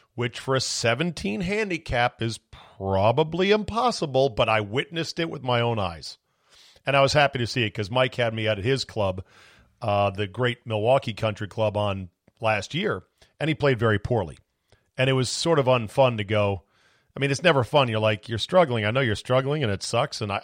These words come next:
I know you're probably better than this, but yeah, well, sorry." <laughs> Keep trying. He played great, and, uh, that was just a great round. Thank you to Jim Lombardo as well, uh, the head pro out there who, uh, hosted us and, uh,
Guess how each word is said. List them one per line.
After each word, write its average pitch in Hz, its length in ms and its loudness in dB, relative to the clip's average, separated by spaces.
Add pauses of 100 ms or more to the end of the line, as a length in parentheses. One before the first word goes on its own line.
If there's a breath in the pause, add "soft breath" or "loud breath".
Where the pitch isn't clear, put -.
I 110 60 -8
know 101 220 -2
you're 135 140 -4
probably 120 360 0
better 107 260 0
than 143 160 -6
this, 185 200 -4
but - 320 -4 (240)
yeah, 120 260 -2 (120)
well, 110 320 -2
sorry." 107 400 0 (240)
<laughs> - 260 -6
Keep - 220 -12
trying. 123 420 -6 (540 loud breath)
He 139 100 -6
played 139 240 2
great, 110 260 2 (140)
and, 113 260 -2
uh, 110 220 4 (140)
that 120 120 0
was 113 140 -4
just 107 260 -6
a - 20 -16
great 120 200 -2
round. 110 240 -2
Thank 135 240 0
you - 20 0
to 120 80 0
Jim 123 240 0
Lombardo 113 460 2
as 95 120 -6
well, 104 360 4 (500 loud breath)
uh, 110 260 2 (200)
the 110 100 -4
head 113 180 6
pro 175 200 8
out 104 220 2
there 95 260 -6 (100)
who, 107 200 -4
uh, 101 120 2
hosted 120 300 0
us 104 240 0 (760 soft breath)
and, 113 320 0
uh, 107 220 4